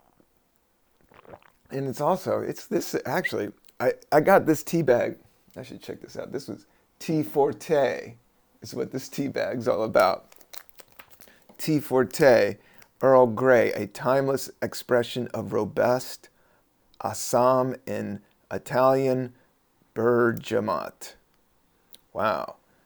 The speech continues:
Those are just, it is a, a robust Assam. I don't know what Assam is. Let's, let's put that into the Google machine. Um,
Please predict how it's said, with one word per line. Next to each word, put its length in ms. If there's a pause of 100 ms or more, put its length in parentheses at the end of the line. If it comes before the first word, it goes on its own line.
(140)
Those 240
are 220
just, 180 (300)
it 160
is 200
a, 200
a 80
robust 720
Assam. 560
I 100
don't 160
know 140
what 100
Assam 480
is. 180
Let's, 220 (540)
let's 100
put 240
that 180
into 280
the 80
Google 360
machine. 580 (2000)
Um, 600